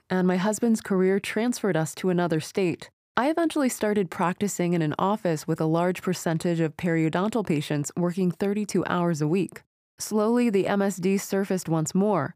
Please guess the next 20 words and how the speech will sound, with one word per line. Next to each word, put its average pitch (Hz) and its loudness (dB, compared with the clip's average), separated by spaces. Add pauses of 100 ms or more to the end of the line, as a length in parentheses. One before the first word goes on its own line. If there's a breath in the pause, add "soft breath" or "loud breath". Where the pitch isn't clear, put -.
and 202 2
this 240 0
time 262 0
I 208 0
was 220 0
at 226 0
the 202 -2
chiropractor 202 0
every 214 0
week 190 0
seeking 156 0
relief. 156 0 (420)
My 226 2
work 240 2
environment 262 2
had 208 0
less 180 2
than 180 0
optimal 165 0
lighting, 170 0